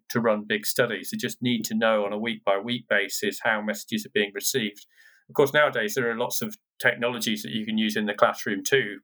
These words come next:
online polls and what have you, that would enable you to do that in a much more quicker and efficient way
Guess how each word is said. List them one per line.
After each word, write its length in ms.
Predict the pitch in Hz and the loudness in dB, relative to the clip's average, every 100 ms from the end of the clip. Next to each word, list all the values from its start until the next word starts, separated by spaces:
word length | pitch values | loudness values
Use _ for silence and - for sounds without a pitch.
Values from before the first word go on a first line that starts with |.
| - | -2
online 360 | 123 110 101 98 | 2 2 2 2
polls 340 | 117 113 107 - | 0 0 -4 -6
and 80 | 107 | -4
what 100 | 107 | 0
have 140 | 101 | -2
you, 140 | 107 104 | -4 -4
that 160 | 107 | -2
would 140 | 110 110 | -2 -4
enable 400 | 110 113 110 104 | -2 -2 -2 -6
you 120 | 107 | -6
to 120 | - | -4
do 160 | - 110 | -4 2
that 160 | 107 113 | 2 0
in 80 | |
a 40 | 104 | -6
much 200 | 107 - | -8 -2
more 200 | 113 98 - - | 0 0 -2 0
quicker 460 | 135 131 - 104 | 2 2 2 0
and 80 | 101 | -2
efficient 420 | 107 123 - 117 - | -4 -4 -2 -8 -2
way 340 | 110 95 95 | 2 4 2